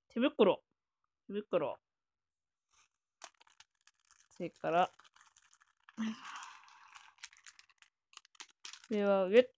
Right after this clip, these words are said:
トティッシュ。あ、逆や。その除菌、ウェットティッシュですね。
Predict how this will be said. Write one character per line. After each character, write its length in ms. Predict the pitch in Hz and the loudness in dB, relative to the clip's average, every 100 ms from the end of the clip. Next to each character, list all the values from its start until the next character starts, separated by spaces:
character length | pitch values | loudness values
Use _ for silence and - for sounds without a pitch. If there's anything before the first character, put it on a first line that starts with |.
| 302 | -10
ト 80 | 233 | -8
テ 80 | - 220 | -8 -12
ィ 40 | |
ッ 20 | |
シ 280 | - - - | -14 -14 -16
ュ。 40 | - - - | -16 -18 -18
あ、 160 | - - | -16 -14
逆 220 | - - - | -16 -14 -14
や。 800 | - _ _ _ _ _ - 175 | -14 _ _ _ _ _ -18 -18
そ 120 | - | -16
の 100 | 196 | -12
除 120 | 180 | -12
菌、 360 | - 208 214 214 _ _ - | -4 -2 -2 -4 _ _ -16
ウ 140 | 220 202 | -4 0
ェ 100 | 226 | 0
ッ 40 | - | 0
ト 100 | 233 | -4
テ 120 | 262 | -2
ィ 20 | |
ッ 40 | 254 | -2
シ 140 | - | -4
ュ 40 | - | -8
で 120 | - | -10
す 160 | - | -8
ね。 180 | 165 156 | -6 -6